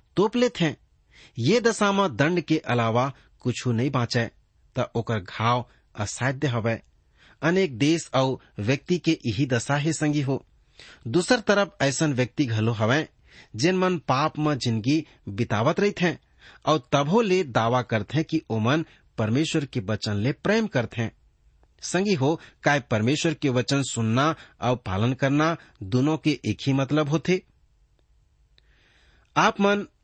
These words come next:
वचन ला सुनत हो और आज्ञा ला मानना दोनों के समान मतलब होथे।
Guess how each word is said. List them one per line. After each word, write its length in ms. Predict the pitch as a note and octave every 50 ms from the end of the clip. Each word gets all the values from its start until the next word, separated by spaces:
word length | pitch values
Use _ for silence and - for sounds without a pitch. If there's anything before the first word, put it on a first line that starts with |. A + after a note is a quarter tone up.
| -
वचन 380 | G#2 G2+ G#2 C3 B2+ - E3+ E3
ला 160 | D#3+ D#3 D3+
सुनत 380 | C#3 - A#2 A2 A#2+ B2+ - -
हो 200 | C3 B2 - - _ _ _ -
और 260 | A#2 B2+ D3 D#3+ - - _ _ _ _ _ _ A#2
आज्ञा 340 | A#2 B2+ A2+ G#2+ C#3+ D3
ला 140 | C#3+ C3+ B2+
मानना 460 | A#2 G2+ G2 G2+ G2+ G#2 A2+ B2+ C3+ - - - _ G#2+
दोनों 340 | G2+ A2+ D#3 F#3+ A3 A3 G#3+
के 320 | - E3+ E3 E3 E3 - - _
समान 480 | - - - - B2+ B2 B2+ C3 C#3+ C#3+
मतलब 380 | C3+ A#2 G#2+ - A2+ A2+ A2 F#2+
होथे। 420 | F#2 G#2+ - - - A2+ G#2